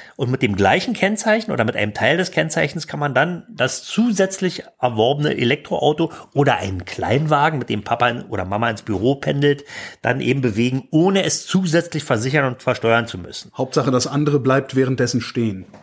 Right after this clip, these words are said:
Speaker 1: Das, das muss dann, äh,
Speaker 2: Ja.
Speaker 1: auf Privatgrund
Speaker 2: Das ist eigentlich eine
Speaker 1: übrigens
Speaker 2: gute Idee, ne?
Speaker 1: Ja, und die wurde dann auch durchgesetzt. Allerdings, äh, damals war Wolfgang Schäuble noch Finanzminister,
Speaker 2: Ja.
Speaker 1: der hat gesagt, nee,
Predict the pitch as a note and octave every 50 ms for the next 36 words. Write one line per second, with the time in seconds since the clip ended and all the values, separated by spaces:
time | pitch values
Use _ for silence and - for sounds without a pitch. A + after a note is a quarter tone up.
0 | - - - - B2 A2 - - A#2 A2+ A2+ D#3 D#3 D#3 - D3 F3 F#3+ G#3+ G#3+
1 | G3+ - E3 D#3+ C#3+ - - - - C#3+ G#2+ G#2+ C3+ D#3 - - C3+ F#3 - -
2 | D3 D#3+ E3 - F3+ A#2+ C3 - C#3 A#2+ G2 F#2 G2 C#3 G3+ B3+ - F#2 G2+ A#2+
3 | G#2+ A#2+ E3 A3+ A#3 G#2+ - - - - - C#3+ C#3 - D#3 D3 C3+ C3 - B2
4 | C3+ D#3+ F#3 F#3 D3+ D#3+ D#3 C3 A#2 G#2+ G2+ A2+ A#2+ D3 D3 - C4+ A#3+ B3+ C#4
5 | D4 C#4+ - - - D#3+ F3+ E3+ D3 E3 A3 D4+ F4 F4 - - - - - -
6 | F#3 F#3+ G3 D#3 - D#3+ F#3 F#3+ F#3 F#3 - E3 D#3+ D#3+ C#3+ C#3 C#3 C#3 - C3+
7 | A#2+ - - B2+ C3 D#3 F#3+ G#3+ G3+ G3 - - F#3+ D#3 - F#2+ - A2+ A2+ -
8 | F3 - - - D3+ D3 D3 - - D#3 D#3 D3+ D3+ F3 G3 A3 G#3+ -